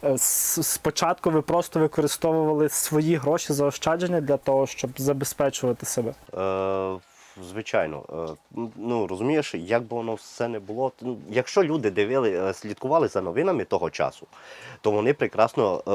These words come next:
Speaker 2: мали розуміти, бляха-муха, що, ну, що-то случиться. Е, може, ми володіли трошки більшою інформацією, але,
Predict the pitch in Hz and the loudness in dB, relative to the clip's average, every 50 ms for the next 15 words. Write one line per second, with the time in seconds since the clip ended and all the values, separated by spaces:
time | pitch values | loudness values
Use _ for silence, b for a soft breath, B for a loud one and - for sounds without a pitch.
0 | 92 71 80 92 101 110 113 107 107 104 101 104 101 127 170 185 147 - 101 85 | -2 -2 -2 2 6 8 8 8 8 6 4 4 2 2 2 2 4 2 0 -2
1 | 78 82 95 101 113 95 - - 92 101 107 101 - - - - 85 - - - | -2 -2 2 6 6 6 6 4 0 0 0 -2 -2 -4 -8 -8 -12 -14 -10 -8
2 | 107 90 73 - - - - - - - 98 87 - 113 - - 175 165 - - | -8 -8 -8 -8 -14 -14 -16 -6 0 2 2 4 2 0 -2 0 -4 -4 -2 -4
3 | 101 90 - - 101 - - - - B B B B B B B B B B - | -4 -4 -2 -4 -4 -4 -6 -14 -20 B B B B B B B B B B -4
4 | 87 87 87 87 87 87 90 90 90 90 90 90 90 90 90 90 87 80 - - | 0 0 2 2 2 2 2 2 2 2 2 0 0 0 0 0 0 -2 -6 -14
5 | - - - - - - - 87 - - - - 85 82 87 92 104 123 139 135 | -20 -20 -20 -20 -20 -20 -20 -20 -20 -20 -20 -18 -16 -12 -8 0 2 2 4 4
6 | 156 143 139 139 135 135 131 127 123 127 135 131 117 - 123 117 - - 117 107 | 2 2 2 2 0 0 -2 -2 -2 -2 -2 -2 -2 -2 -4 -4 -4 -4 -6 -6
7 | 120 110 - 113 101 92 - 92 98 104 101 92 - - 87 80 - - 82 92 | -6 -6 -6 -6 -8 -6 -6 -6 -2 -2 -2 -2 -2 -4 -6 -4 -4 -2 -2 -2
8 | 98 95 90 | -2 -2 -4